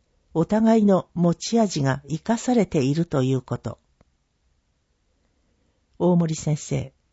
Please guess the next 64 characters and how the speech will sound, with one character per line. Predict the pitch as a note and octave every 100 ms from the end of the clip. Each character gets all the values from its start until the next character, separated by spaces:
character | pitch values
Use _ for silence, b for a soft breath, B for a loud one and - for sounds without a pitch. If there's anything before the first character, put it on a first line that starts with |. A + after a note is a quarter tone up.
| _ _ _ _ _ _ _ _ _
私 | - F#3 C#4 C#4
た | -
ち | A#3+ E3+
は | E3
教 | - A3+ C4
育 | C#4 -
者 | F#3+
と | E3 D#3
し | -
て | F3 D3 -
理 | F#3+ C4
念 | C4+ A3
を | D3+
作 | D3+ - -
る | F#3+
こ | -
と | C#3+ D3
は | C3 C3
や | C3+ D3
り | D#3
や | F#3 G#3
す | A3+
い | G3+
ん |
で | D3
す | - B2+
よ。 | A#2+ A2+ _ _ _ _ _
こ | - G3
ん |
な | A3+
こ | A3+ A#3
と | A#3
を | D#3
し | - -
た | D#3+
い | D#3+
っ |
て。 | _ - C3+ _ _ _ _ - _ _ F#3
で | A#3
も | G3 B2+
実 | - D#3+ -
際 | A#3 B3
や | A3+
る | B3
と | C4 G#3+
な | F#3
っ | -
た | E3+
時 | D#3+ C#3 D3
に、 | C3 C#3 _ _ _ _ -
教 | - G3
材 | A3 A3+ A3
や | G#3 G3
仕 | - -
掛 | - A3+
け | A#3+
を | A#3+ A3+
作 | - A#3
っ |
て | A#3 F3+
い | F3
く | E3+ F#3
の | E3
に、 | D3 C3